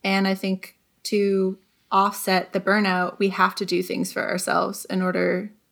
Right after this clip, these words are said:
to not experience it to the degree that I did. And so carving playful time out,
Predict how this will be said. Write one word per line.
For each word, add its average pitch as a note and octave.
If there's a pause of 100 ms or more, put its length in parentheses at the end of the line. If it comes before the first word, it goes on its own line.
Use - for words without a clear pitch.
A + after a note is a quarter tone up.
to -
not F3+
experience F3+
it -
to E3+
the -
degree -
that -
I -
did. - (580)
And F#3
so F#3 (340)
carving A3
playful G3
time G3
out, F#3+